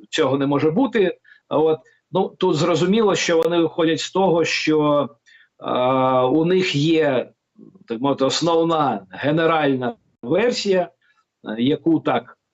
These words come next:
з їхньої точки зору, блискуче розписав Сеймур Херш, це те, що винуватець Сполучені Штати. Е, оскільки, е, Сполучені Штати хочуть там посадити Європу на дорогий американський,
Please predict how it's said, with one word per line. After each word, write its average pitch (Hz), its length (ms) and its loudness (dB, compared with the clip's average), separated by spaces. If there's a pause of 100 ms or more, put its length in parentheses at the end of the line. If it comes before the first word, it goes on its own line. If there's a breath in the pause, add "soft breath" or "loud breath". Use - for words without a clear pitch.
з 123 200 -4
їхньої 156 320 0
точки 147 300 -2
зору, 139 260 0
блискуче 175 600 0
розписав 143 540 -2
Сеймур 117 400 -2
Херш, 240 380 -4 (300)
це 127 200 -4
те, - 160 -4
що 127 180 0
винуватець 185 560 0
Сполучені 165 520 -2
Штати. - 400 -4 (840 soft breath)
Е, 117 440 0
оскільки, 147 960 0 (160)
е, 104 80 0
Сполучені 156 480 0
Штати 208 420 -2
хочуть 156 440 -2
там 117 240 -4 (440)
посадити 147 580 -2
Європу 143 580 0
на 127 180 -2
дорогий 143 520 2
американський, 127 880 -2